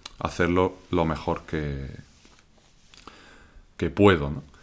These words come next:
Y la verdad no quería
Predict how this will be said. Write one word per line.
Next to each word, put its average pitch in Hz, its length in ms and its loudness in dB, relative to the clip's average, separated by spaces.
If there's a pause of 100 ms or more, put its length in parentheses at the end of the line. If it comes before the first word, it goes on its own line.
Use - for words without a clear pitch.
(1400)
Y 95 760 6 (240)
la 95 120 4
verdad 110 260 8
no 123 120 4
quería 90 640 6